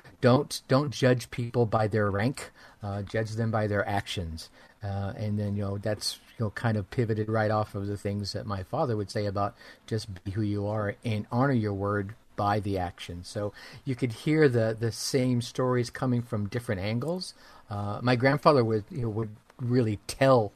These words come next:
stories more so than just give lessons. Uh, he would tell you these stories,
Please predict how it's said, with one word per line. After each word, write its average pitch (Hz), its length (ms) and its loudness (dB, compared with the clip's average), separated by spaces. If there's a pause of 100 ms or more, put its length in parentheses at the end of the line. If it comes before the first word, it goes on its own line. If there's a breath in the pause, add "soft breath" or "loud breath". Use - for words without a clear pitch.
(120)
stories 120 600 2
more 113 180 4
so 113 380 2
than 104 320 0 (320 loud breath)
just 120 340 2 (400)
give 117 280 4
lessons. 123 600 0 (300 loud breath)
Uh, 104 100 -4
he 104 160 0
would 120 140 2
tell 131 160 6
you 117 100 6
these 107 200 0
stories, 120 640 0